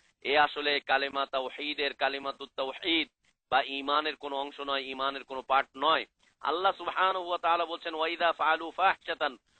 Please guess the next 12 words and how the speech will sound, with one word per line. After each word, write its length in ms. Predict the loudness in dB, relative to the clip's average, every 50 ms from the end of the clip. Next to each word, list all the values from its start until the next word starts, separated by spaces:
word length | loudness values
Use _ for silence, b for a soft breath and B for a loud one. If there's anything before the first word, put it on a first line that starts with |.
| _ _
ক্বালু 320 | 2 4 6 6 6 4 0
ওয়াজাদনা 540 | 0 0 2 2 2 0 0 0 2 2 4
আবানা 680 | 4 4 4 4 4 6 6 6 6 4 4 2 2
ওয়াল্লাহু 600 | 2 2 0 0 2 4 6 6 6 6 4 2
আমারানা 480 | 2 2 2 2 2 4 4 4 4 2
বিহা, 280 | 2 0 2 2 2
কুল 220 | 2 -2 -6 -10 -8
ইন্নাল্লাহা 600 | -10 -8 -4 -2 -2 0 4 4 4 6 4 4
লা 220 | 4 6 6 6
ইয়া'মুরু 360 | 4 2 -2 -6 -8 -10 -10
বিল 160 | -8 -10 -8 -4
ফাহশা 500 | -4 -4 -4 -6 _ _ -8 -8 -8